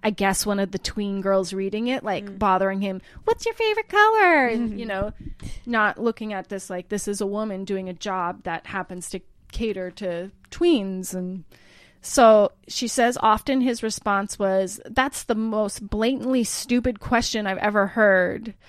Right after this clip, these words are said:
Speaker 1: He also, um, was super disrespectful and would purposely do things like make phone calls or f-, eat or change clothing in the middle of their interview, like, anything to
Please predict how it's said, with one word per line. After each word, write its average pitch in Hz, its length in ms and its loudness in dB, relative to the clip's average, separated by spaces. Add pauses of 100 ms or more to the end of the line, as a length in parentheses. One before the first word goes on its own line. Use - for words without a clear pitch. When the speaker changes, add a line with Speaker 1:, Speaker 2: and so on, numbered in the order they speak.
(480)
Speaker 1:
He 269 180 -2
also, 240 760 2 (400)
um, 202 480 2 (160)
was 214 240 0
super 220 400 -2
disrespectful 247 1000 -2
and 214 180 -2
would 208 160 -4
purposely 214 500 -2
do 190 220 -2
things 208 320 -6
like 196 160 -6
make 185 220 -8
phone 196 340 -2
calls 196 640 -2
or 165 180 -8 (160)
f-, - 140 -18 (140)
eat 208 420 0
or 170 220 -6 (100)
change 208 460 -2
clothing 190 500 -2
in 208 100 -6
the 190 60 -6
middle 180 320 -4
of 180 100 -6
their 180 160 -6
interview, 190 440 -6
like, 233 260 -4
anything 190 440 -10
to 175 340 -10